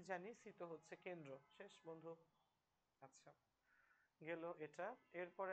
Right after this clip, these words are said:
আসো পরেরটাতে যাই। টু থ্রি কেন্দ্র বিশিষ্ট বৃত্ত উলম্ব অক্ষকে স্পর্শ করে, এরূপ বৃত্তের সমীকরণ নির্ণয় করো। বৃত্তটির ওয়াই অক্ষে কর্তৃত জ্যায়ের দৈর্ঘ্য নির্ণয় করো, বুট এক্সে আসছে। ঠিক আছে বন্ধু, তাহলে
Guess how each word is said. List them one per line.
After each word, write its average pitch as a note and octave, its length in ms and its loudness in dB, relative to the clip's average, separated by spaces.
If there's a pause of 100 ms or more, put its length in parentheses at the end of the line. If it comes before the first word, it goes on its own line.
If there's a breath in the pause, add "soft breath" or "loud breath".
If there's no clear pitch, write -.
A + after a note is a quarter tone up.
(120)
আসো - 140 -6 (100)
পরেরটাতে E3+ 460 0 (100)
যাই। D#3 180 2 (1900)
টু G3+ 100 0 (140)
থ্রি A#3 140 -2 (120)
কেন্দ্র F#3+ 320 2
বিশিষ্ট G3+ 300 -6 (160)
বৃত্ত D#3+ 300 -4 (240)
উলম্ব G#3 320 4 (200)
অক্ষকে G3 420 -2 (120)
স্পর্শ D#3 320 -2 (180)
করে, E3 180 4 (180)
এরূপ F3+ 260 4
বৃত্তের D#3+ 360 -4
সমীকরণ F3+ 500 0
নির্ণয় D#3 360 -4
করো। F3 140 2 (120)
বৃত্তটির F3+ 500 0
ওয়াই D#3+ 200 12 (100)
অক্ষে - 220 -10 (100)
কর্তৃত F3 400 -2 (200)
জ্যায়ের D#3 280 4 (240)
দৈর্ঘ্য D3+ 300 2 (100)
নির্ণয় E3 400 -2
করো, E3+ 160 6 (120)
বুট D#3 140 -2 (100)
এক্সে - 220 -2 (100)
আসছে। - 280 -10 (480)
ঠিক F#3 200 -6
আছে G3 200 -8
বন্ধু, G3 240 -2 (920)
তাহলে E3+ 480 0